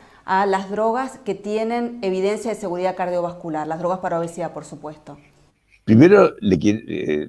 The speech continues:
Speaker 2: lo que te quiero decir es que le doy mucho valor a las drogas que aparecen para adelgazar, porque hasta,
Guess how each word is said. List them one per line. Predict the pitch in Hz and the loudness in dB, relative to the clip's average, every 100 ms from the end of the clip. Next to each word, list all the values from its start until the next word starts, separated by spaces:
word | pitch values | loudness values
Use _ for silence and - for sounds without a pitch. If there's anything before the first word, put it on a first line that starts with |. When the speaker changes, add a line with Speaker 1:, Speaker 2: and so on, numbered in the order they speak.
| - - | -12 -10
Speaker 2:
lo | 76 | -8
que | |
te | 76 | -4
quiero | 85 95 | 0 2
decir | 92 127 | 4 4
es | |
que | 98 | 4
le | |
doy | 82 92 107 | 4 2 2
mucho | 104 123 135 | 0 4 6
valor | 98 107 113 | 8 6 6
a | |
las | 98 82 | 4 4
drogas | 135 135 104 87 | 8 8 8 4
que | |
aparecen | 92 92 104 101 98 | 2 4 4 2 -2
para | 80 85 | 0 -2
adelgazar, | 82 87 90 143 | 0 -2 0 0
porque | 110 92 | 0 -2
hasta, | - - - | -2 -2 -2